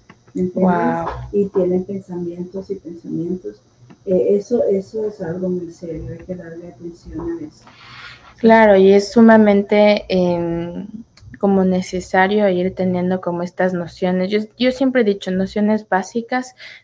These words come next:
Speaker 2: de cuándo saber que yo ya no puedo manejar algo y neceso-, necesito de pronto pedir ayuda.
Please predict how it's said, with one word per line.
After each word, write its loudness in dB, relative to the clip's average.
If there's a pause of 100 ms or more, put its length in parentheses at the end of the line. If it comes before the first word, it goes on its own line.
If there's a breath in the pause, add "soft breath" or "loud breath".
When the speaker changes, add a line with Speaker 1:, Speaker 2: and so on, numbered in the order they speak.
Speaker 2:
de 0
cuándo 0
saber -4
que -6
yo -2
ya -2
no -6
puedo -4
manejar -10
algo -8 (340 loud breath)
y -8
neceso-, -6
necesito -6
de 0
pronto -6
pedir -4
ayuda. -6